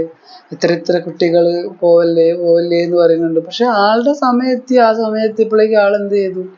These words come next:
നല്ലതാണ് പുരുഷാർത്ഥം ചെയ്ത്, പുരുഷാർത്ഥം ചെയ്ത്, പുരുഷാർത്ഥം ചെയ്ത്, പുരുഷാർത്ഥം ചെയ്ത് അവസാനം പറഞ്ഞ മൂന്നേ മൂന്ന് വാക്കാണ്. ഇതാണ് ബാബയ്ക്ക് ഇഷ്ടപ്പെട്ട വാക്ക്. നിരാകാരി, നിർവികാരി,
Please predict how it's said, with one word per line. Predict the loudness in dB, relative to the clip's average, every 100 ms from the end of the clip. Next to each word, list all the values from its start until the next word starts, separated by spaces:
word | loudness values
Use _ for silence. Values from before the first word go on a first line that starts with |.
| _ _ _ _ _ _ -20 -4 0
നല്ലതാണ് | 2 2 2 2 4 4 2 -6 -8
പുരുഷാർത്ഥം | -6 -2 -2 0 -4 -2
ചെയ്ത്, | -2 -2
പുരുഷാർത്ഥം | -4 -6 -10 -10 -8 -2
ചെയ്ത്, | -2 -2 -4
പുരുഷാർത്ഥം | -6 -2 -2 -2 -2
ചെയ്ത്, | 0 0 -2
പുരുഷാർത്ഥം | -4 -2 -4 -2 0 0
ചെയ്ത് | 0 -4 -12 -20 -20 -6 0
അവസാനം | 0 2 0 2 2
പറഞ്ഞ | 0 -2 -2
മൂന്നേ | 0 0 0
മൂന്ന് | 0 2 0
വാക്കാണ്. | -2 -6 -6 -6 -4 0
ഇതാണ് | 0 0 0
ബാബയ്ക്ക് | 0 0 -2 -8 -12
ഇഷ്ടപ്പെട്ട | -10 -6 -4 -4
വാക്ക്. | -8 -8 _ _ _ _ _ _ _ _ _ _ _ -4 0
നിരാകാരി, | 2 0 -2 -6 -8 -12 -16 _ _ _ _ _ _ _ _ -2 0
നിർവികാരി, | 0 -2 -2 -2 -2 -4